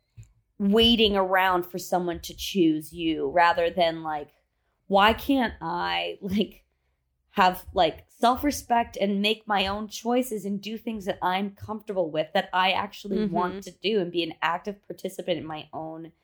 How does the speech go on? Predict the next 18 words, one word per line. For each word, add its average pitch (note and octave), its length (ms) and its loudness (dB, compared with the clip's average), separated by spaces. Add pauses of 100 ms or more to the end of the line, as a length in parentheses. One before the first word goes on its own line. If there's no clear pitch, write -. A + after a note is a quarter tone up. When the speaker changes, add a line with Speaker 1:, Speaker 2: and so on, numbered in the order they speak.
(480)
Speaker 1:
ha-, G3 280 6
hel-, G#3+ 300 2 (180)
like, F#3+ 160 4
happiness F#3+ 500 0
and F3+ 120 -8
well-being. F3 800 0 (720)
Speaker 2:
Yeah. G#3 440 0 (160)
Speaker 1:
So - 300 2
I A3 240 8
can A#3+ 240 0
make E3+ 180 -4
a E3+ 100 -6
choice C3+ 440 -6
about, F3+ 340 0
is G3+ 240 2
this F3+ 220 -8
person E3+ 380 -6
right D#3+ 240 -12